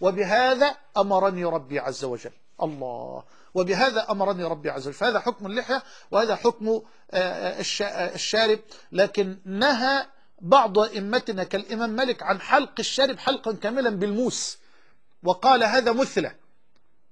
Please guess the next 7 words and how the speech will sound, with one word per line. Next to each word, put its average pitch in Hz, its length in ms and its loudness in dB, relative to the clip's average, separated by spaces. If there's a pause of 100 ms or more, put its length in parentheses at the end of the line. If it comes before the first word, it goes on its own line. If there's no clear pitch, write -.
(140)
الحلق 233 420 2
بالموس". 214 400 -2
قال 240 200 4
الإمام 226 280 -4
مالك: 269 300 -2
"هذه 254 500 0
مثلة"، 175 300 -2